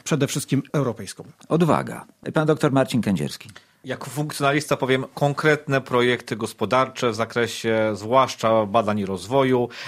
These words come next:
Speaker 3: ale także choćby w kontekście transportu, bo wciąż, y, w tych relacjach polsko-niemieckich poruszamy się po drogach. Natomiast jeżeli chodzi o,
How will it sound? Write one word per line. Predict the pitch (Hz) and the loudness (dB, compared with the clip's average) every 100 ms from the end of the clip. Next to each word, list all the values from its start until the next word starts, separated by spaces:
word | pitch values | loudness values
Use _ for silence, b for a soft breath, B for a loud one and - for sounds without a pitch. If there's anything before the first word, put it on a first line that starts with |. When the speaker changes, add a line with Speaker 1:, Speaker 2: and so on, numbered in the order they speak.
| B | B
Speaker 3:
ale | 143 147 | 2 4
także | 147 170 156 147 | 4 2 4 2
choćby | 147 135 | 2 0
w | - | -2
kontekście | 131 127 - | -2 -2 -4
transportu, | - 123 - 135 135 127 | -4 -4 0 0 0 0
bo | 123 | -4
wciąż, | - 156 151 143 - | 0 2 2 0 -2
y, | 123 127 | -2 -2
w | 117 | -2
tych | 131 117 | -4 2
relacjach | 127 139 131 | 2 2 0
polsko-niemieckich | - 131 - 123 123 120 - 107 | -2 -2 -2 -4 -4 -4 -8 -2
poruszamy | 123 120 127 123 | -2 0 -2 -2
się | 117 | -4
po | 123 | -4
drogach. | 113 139 127 123 - B B B | 2 2 4 0 -4 B B B
Natomiast | 110 127 127 | -4 -2 0
jeżeli | 127 | 0
chodzi | 127 120 131 | 0 0 0
o, | 123 120 120 | 2 2 2